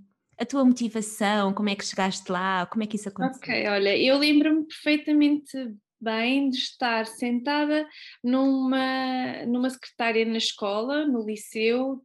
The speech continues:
Speaker 2: atrás daqueles computadores super antigos, <laughs> e ver que havia especialidade em obstetrícia e saúde da mulher,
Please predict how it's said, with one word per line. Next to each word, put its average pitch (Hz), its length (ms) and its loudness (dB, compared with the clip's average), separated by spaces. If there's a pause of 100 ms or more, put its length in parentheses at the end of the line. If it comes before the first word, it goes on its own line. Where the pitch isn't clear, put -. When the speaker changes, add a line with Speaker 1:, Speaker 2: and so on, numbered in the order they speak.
(140)
Speaker 2:
atrás 214 260 0
daqueles 220 260 -2
computadores 220 600 -2
super 247 320 -2
antigos, 233 640 -2 (420)
<laughs> 226 640 -2
e 262 140 2
ver 262 280 0
que 262 120 0
havia 247 400 2
especialidade 240 840 0
em 233 80 2
obstetrícia 233 760 -4
e 208 40 -8
saúde 214 320 -2
da 202 100 -6
mulher, 220 480 0